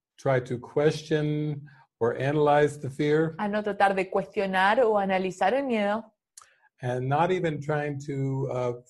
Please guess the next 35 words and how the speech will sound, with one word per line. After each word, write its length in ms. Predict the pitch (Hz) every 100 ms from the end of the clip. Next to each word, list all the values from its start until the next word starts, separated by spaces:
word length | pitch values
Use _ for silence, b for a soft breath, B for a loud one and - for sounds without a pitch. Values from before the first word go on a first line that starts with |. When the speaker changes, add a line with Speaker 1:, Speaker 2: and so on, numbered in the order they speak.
| _ -
Speaker 1:
fix 260 | 185 -
the 120 | 135
fear. 360 | - 123 117 139
Speaker 2:
ni 100 | 196 214
siquiera 360 | 214 220 220
tratar 360 | 214 208 208 208
de 120 | 208
arreglar 600 | 190 196 185 190 196 254
el 200 | 214 190
miedo. 400 | 190 180 165 220 - _ _ _ _ -
Speaker 1:
And 120 | 139
the 60 | 151
emphasis 640 | 151 170 165 - 156 131
is 200 | 139 123
not 280 | 139 147 151
even 340 | 151 143 143 139 143
on 360 | 131 135 135
trying 480 | 135 - 139 151 147
to 80 | 143
get 180 | 131 131
rid 280 | 127 139 196
of 140 | 170
it. 160 | - 151 - -
Speaker 2:
Y 100 | 214 202
el 80 | 196
énfasis 420 | 214 226 214 214
ni 100 | 202
siquiera 440 | 196 - 208 214 185
es 140 | 190
en 120 | 202
tratar 280 | 196 190 202
de 100 | 208
liberarse 560 | 185 175 185 277 - 190
de 160 | 165
él, 140 | 175